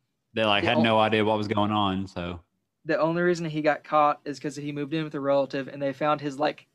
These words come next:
Speaker 2: cache of weapons and stuff that he had stolen.
Speaker 1: Oh, so just, he was just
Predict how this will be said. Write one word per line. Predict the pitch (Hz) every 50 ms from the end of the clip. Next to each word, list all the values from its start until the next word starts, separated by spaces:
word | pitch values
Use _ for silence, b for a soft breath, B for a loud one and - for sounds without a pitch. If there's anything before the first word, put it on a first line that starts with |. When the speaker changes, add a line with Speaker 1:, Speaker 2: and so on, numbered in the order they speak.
| _
Speaker 2:
cache | - - 151 143 147 156 151 - -
of | 165 143 127
weapons | 123 131 139 139 135 135 160 156 151 151 151 151 143 - - _ _
and | - 151 147 147 143 139 139 131
stuff | - - 151 143 -
that | 160 139
he | 135
had | - - -
stolen. | - - - - - - - - _ _ _ _ _ _ _ _ _ _ _ _ _ _ _ _ _ _ _ _ _ _ _ _ _ _ _ _ _ _ _ _ _ _ _ -
Speaker 1:
Oh, | 135 143 170 147 98 90 85
so | 80 - - 101 95
just, | 90 101 98 - -
he | 113 107
was | 101 98 90
just | 87 95 98 95 90 - - - - - -